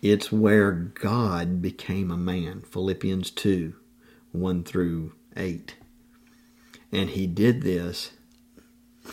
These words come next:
by being born of a virgin. God the Spirit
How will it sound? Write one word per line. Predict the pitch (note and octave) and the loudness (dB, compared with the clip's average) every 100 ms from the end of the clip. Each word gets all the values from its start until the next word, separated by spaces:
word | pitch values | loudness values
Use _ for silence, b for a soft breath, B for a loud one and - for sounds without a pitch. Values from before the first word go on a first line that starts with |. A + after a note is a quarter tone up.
| B B - | B B -4
by | G2 F2+ | 0 2
being | G2 G2 F#2 | 2 2 0
born | G2 G#2+ A2 A2 | 2 4 6 4
of | G#2+ G#2 | 0 -2
a | F#2+ | -2
virgin. | G#2 F#2 F#2 F2+ - F2 G2 - _ _ - b b b b b b b b _ _ _ _ _ _ - | 0 2 2 0 -4 -8 -10 -16 _ _ -20 b b b b b b b b _ _ _ _ _ _ -6
God | F#2 G2 G#2 A2 | -2 0 2 2
the | G#2 | 2
Spirit | - - - G#2+ G#2 F#2 - | -2 -8 -2 2 2 2 -8